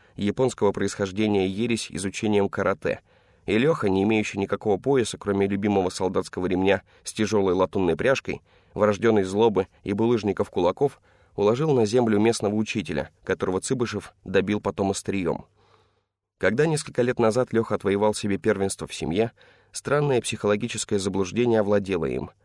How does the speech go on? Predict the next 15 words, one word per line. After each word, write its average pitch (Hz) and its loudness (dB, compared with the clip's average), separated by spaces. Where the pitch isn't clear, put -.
Он 127 2
вдруг 127 -2
ощутил 120 -4
себя 104 0
отцом 131 -2
своего 101 -2
родителя 104 -2
и - -2
жил 120 0
погружённый 104 2
в 98 -6
болезненный 104 0
туман 92 0
этой 90 -2
идеи. 82 -4